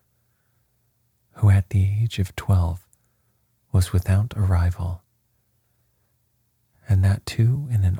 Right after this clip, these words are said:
art in which he accomplished and understood what no mortal could boast to have produced of himself.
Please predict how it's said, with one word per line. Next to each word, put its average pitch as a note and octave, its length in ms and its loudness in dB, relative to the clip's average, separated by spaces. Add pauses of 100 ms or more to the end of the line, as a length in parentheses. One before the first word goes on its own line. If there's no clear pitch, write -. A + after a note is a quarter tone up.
art G2 340 0
in F#2 220 0
which F#2 200 -4
he F#2+ 140 -4
accomplished F#2+ 840 -6
and G2+ 160 -6
understood G2 760 -4
what F#2+ 220 -4
no G2 220 0
mortal G2 480 -2
could - 160 -12 (100)
boast A#2 380 -6
to G2 100 -8
have F2+ 200 -4
produced F#2+ 500 -6
of - 140 -8
himself. F#2 640 -8